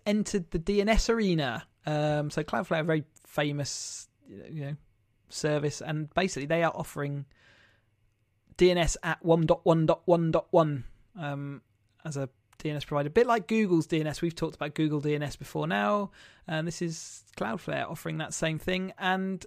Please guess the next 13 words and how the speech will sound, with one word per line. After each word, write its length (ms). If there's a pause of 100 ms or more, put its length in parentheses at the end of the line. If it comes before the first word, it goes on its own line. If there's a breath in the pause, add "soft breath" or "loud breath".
(800)
apparently 500
it's 140
the 100
quickest 400
on 60
the 60
market 300
at 40
the 80
moment. 260
I, 240
this, 380
this, 240